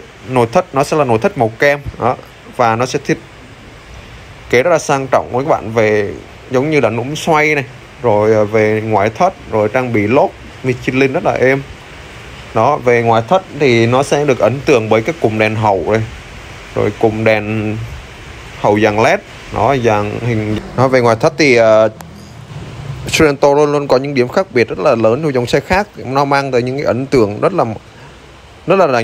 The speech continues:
đặc biệt, mạnh mẽ, sang trọng cũng như rất là tiện nghi. Đặc biệt Sorento trong đó. Rồi chính sách bảo hành của dòng xe Sorento sẽ được lên tới năm năm và không giới hạn km nhé các bạn, thì các bạn có thể yên tâm về chính sách bảo hành của dịch vụ.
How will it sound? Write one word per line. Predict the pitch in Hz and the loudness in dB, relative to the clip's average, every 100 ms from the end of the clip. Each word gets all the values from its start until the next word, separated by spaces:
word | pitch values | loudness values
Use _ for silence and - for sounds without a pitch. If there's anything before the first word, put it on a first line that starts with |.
| 113 | -2
đặc | 120 123 | -2 -2
biệt, | 117 117 - | 2 0 0
mạnh | 113 110 110 | -4 -2 0
mẽ, | 104 98 151 - | 0 2 0 -2
sang | - 135 131 | -4 -2 0
trọng | 120 98 90 | 0 -2 -4
cũng | 123 | -4
như | 143 | 0
rất | |
là | 175 156 | 0 2
tiện | 110 113 | 0 2
nghi. | 143 139 - - - | 0 0 -4 -18 -4
Đặc | 135 127 | -4 0
biệt | 123 | 0
Sorento | - 156 147 151 147 | 2 0 2 2 2
trong | 143 143 147 - - - - - - - - - | 2 -4 -8 -16 -20 -20 -20 -20 -20 -20 -16 -2
đó. | 107 123 - - - - - - - - - - - - - - - | 2 2 -2 -10 -20 -20 -20 -20 -20 -20 -20 -20 -20 -20 -20 -20 -2
Rồi | 120 113 | 0 2
chính | 123 | 2
sách | 127 196 | 2 2
bảo | 135 156 | 2 2
hành | 127 | 0
của | 113 139 | 2 2
dòng | 123 | 2
xe | 113 143 | 2 0
Sorento | 139 151 139 151 139 | 4 2 2 2 2
sẽ | 135 151 | 2 0
được | 123 | 2
lên | 135 | 2
tới | 131 123 | 2 2
năm | 143 143 | 0 0
năm | 147 143 135 | 0 0 -2
và | |
không | - 139 | -2 0
giới | 135 | 2
hạn | 120 110 | 0 0
km | 139 143 | -2 0
nhé | 170 | -2
các | 185 | 0
bạn, | 139 92 | -2 -2
thì | 120 | -4
các | 147 139 | -4 -2
bạn | 98 | -2
có | 107 | -2
thể | 107 | 0
yên | 127 127 | -2 0
tâm | 135 135 120 | 0 0 0
về | 110 | 0
chính | 107 113 | 0 -2
sách | 160 - | -2 0
bảo | 185 | 0
hành | 123 104 | 0 -2
của | |
dịch | 117 113 - | -4 -4 2
vụ. | 104 | 2